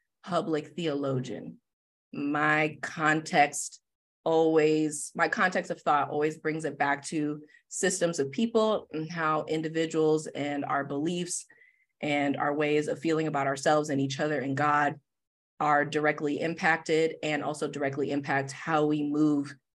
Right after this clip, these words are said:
in these social systems. I care so much about the tangible. And I also care very deeply about how the intangible impacts the tangible, just that dance between the two.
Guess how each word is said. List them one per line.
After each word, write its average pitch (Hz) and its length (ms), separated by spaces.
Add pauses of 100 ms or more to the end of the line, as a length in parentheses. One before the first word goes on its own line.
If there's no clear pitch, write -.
(100)
in 156 200
these 147 220
social 139 300
systems. 135 480
I 135 120
care 143 240
so 170 340
much 160 220
about 139 320
the 143 80
tangible. 135 600 (680)
And 151 180
I 147 140
also 143 300
care 147 280
very 143 240
deeply 147 480
about 135 320
how 139 180
the 139 180
intangible 135 800
impacts 147 560
the - 100
tangible, 131 600 (320)
just 151 160
that 143 200
dance 147 300
between 139 320
the 135 80
two. 135 440